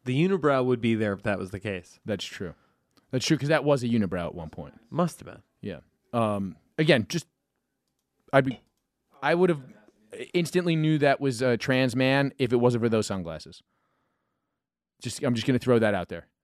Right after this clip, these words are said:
Speaker 2: Um,
Speaker 1: I don't know. The nose piercings are also a little feminine.
Speaker 2: Yeah, but I've seen dudes with those nose piercings. You know what I mean? Especially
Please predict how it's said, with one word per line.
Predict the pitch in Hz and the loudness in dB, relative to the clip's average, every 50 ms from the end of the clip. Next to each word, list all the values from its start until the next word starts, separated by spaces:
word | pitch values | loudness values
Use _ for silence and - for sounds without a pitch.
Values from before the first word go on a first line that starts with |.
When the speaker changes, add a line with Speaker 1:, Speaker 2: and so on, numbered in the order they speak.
| _ _ _ - | _ _ _ -6
Speaker 2:
Um, | 107 101 101 98 95 95 92 90 - _ _ - | -4 -4 -2 -4 -4 -6 -8 -12 -14 _ _ -8
Speaker 1:
I | 202 226 226 | -4 -2 -2
don't | 143 117 | -2 0
know. | 117 117 117 | 0 -2 0
The | 117 131 131 131 135 131 127 | 0 2 2 2 2 0 0
nose | 139 160 160 151 - | 0 0 0 0 0
piercings | - 135 123 117 104 - 117 107 101 | 0 0 0 0 -2 -4 -8 -8 -6
are | 104 | -6
also | 107 104 98 - 107 | -6 -6 -6 -6 -6
a | 104 | -6
little | 104 95 95 - | -6 -8 -8 -8
feminine. | - 110 90 92 101 104 104 - _ _ _ _ - - _ _ _ _ | -8 -8 -8 -8 -10 -12 -14 -18 _ _ _ _ -20 -20 _ _ _ _
Speaker 2:
Yeah, | - 185 | 0 2
but | 170 190 | 4 4
I've | 185 175 | 2 2
seen | - - - 214 226 214 190 165 | 0 -2 -2 0 2 2 2 2
dudes | 135 165 170 165 135 123 | 2 2 2 0 0 0
with | 120 117 | 0 0
those | 127 113 113 | 0 0 0
nose | 123 120 123 | -2 -2 -4
piercings. | - - - - - - _ _ - - _ _ _ _ _ _ _ - | -4 -8 -14 -16 -18 -20 _ _ -20 -20 _ _ _ _ _ _ _ -2
You | 135 147 | 0 2
know | 139 | 2
what | 131 | 2
I | 131 | 2
mean? | 139 147 139 | 2 2 2
Especially | 147 151 - - 196 196 - 196 175 147 | 2 0 4 4 4 4 6 4 2 2